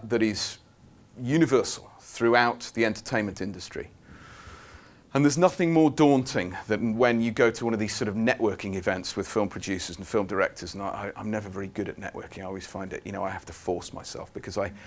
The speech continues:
the idea of walking into a room with a load of people standing around with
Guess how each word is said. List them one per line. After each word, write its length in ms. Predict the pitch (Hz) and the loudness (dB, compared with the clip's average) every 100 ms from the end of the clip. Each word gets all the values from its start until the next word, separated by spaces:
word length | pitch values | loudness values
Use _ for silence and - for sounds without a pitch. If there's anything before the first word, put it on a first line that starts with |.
| - - | -18 0
the 100 | 117 | 6
idea 280 | 120 117 107 | 6 6 0
of 120 | 92 | 0
walking 360 | 120 117 - 101 | 0 0 -2 -6
into 240 | 95 92 | -6 -6
a 40 | |
room 320 | 92 101 95 95 | -4 0 -2 -2
with 140 | 92 | -6
a 40 | |
load 220 | 95 98 98 | 0 0 -2
of 80 | |
people 300 | - 101 - | -4 -8 -6
standing 400 | 90 - 92 95 | -10 -6 -6 -6
around 380 | 95 95 95 92 | -8 -6 -8 -10
with 160 | 92 | -16